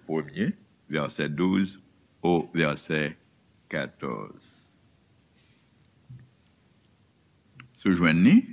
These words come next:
nous aimons que nous fassions lecture ça ensemble. En nous camper pour que nous capables de participer ensemble dans la lecture ça.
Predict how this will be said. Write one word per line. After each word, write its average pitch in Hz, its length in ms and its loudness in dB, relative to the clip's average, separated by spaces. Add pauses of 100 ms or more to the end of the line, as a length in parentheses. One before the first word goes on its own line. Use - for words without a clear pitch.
(120)
nous 71 240 -4
aimons 78 360 2
que 82 120 -2
nous 80 180 2
fassions 76 220 -2
lecture 73 280 -6
ça 69 240 -4
ensemble. - 440 -8 (120)
En 139 120 6
nous 165 100 6
camper - 480 0 (160)
pour - 160 -2
que - 80 -2
nous 78 160 2
capables 69 320 -4
de - 60 -20
participer 76 580 -6
ensemble 71 560 -6
dans 69 60 -4
la 71 80 -4
lecture 67 420 -10
ça. - 180 -16